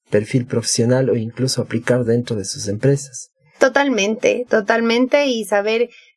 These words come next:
Speaker 2: qué herramientas y cómo no ver como un gasto, o, ah, no, porque son jóvenes y me piden tecnología, sino cómo eso se vuelve una inversión para la organización, y cómo eso me permite que de estar sentado aquí y tener la información de las finanzas, de cómo está el mercado, de cómo van inventarios, de logística, se vuelve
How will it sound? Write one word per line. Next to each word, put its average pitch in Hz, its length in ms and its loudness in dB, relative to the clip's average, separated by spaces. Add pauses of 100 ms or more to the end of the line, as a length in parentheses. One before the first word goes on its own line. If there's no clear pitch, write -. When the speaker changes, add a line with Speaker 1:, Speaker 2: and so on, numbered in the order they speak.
Speaker 2:
qué 262 80 4
herramientas 247 680 0
y 254 140 -10
cómo 247 440 0
no 240 220 -2
ver 240 160 2
como 220 240 -2
un 220 100 -2
gasto, 254 500 2
o, 247 60 0
ah, 247 140 -2
no, 254 200 -4
porque 247 200 -6
son 226 200 -4
jóvenes 240 420 -2
y 208 60 -2
me 202 140 -6
piden 226 260 0
tecnología, 214 580 0
sino 220 280 -4
cómo 233 200 -2
eso 233 160 -10
se - 80 -2
vuelve 214 240 2
una 226 80 0
inversión 208 480 0
para 226 160 2
la 208 100 2
organización, 180 840 -2 (500)
y 208 120 -6
cómo 240 240 4
eso 247 140 2
me 254 120 2
permite 220 480 0
que 233 140 -4
de 208 60 -2
estar 233 300 -2
sentado 233 720 -2 (320)
aquí 254 460 -2
y 262 100 -4
tener 220 300 -2
la 240 60 -2
información 233 1000 0
de 214 420 2
las 208 260 0
finanzas, 220 640 -2
de 196 120 -4
cómo 220 200 -2
está 220 180 -2
el 220 80 2
mercado, 214 540 0
de 202 120 -4
cómo 214 240 -4
van 214 180 0
inventarios, 214 680 -2
de 208 100 -2
logística, 254 680 -2
se 240 140 -4
vuelve 214 380 2